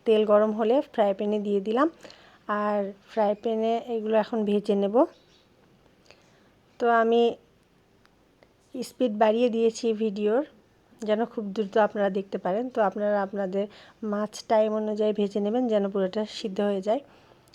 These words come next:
তো আমি একটু ঢেকে দিয়েছিলাম তাড়াতাড়ি সিদ্ধ হওয়ার জন্য। তো বা-,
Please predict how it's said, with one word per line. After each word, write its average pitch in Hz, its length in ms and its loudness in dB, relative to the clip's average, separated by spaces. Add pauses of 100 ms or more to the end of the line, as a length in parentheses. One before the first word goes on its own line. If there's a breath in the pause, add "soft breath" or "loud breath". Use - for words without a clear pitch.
(440 soft breath)
তো - 120 -12
আমি 240 120 2
একটু 254 180 -4
ঢেকে 233 280 8
দিয়েছিলাম 240 400 2 (120)
তাড়াতাড়ি 220 420 2
সিদ্ধ 202 260 -6
হওয়ার 208 240 2
জন্য। 208 180 -6 (800 soft breath)
তো 233 60 -4 (280)
বা-, 214 160 2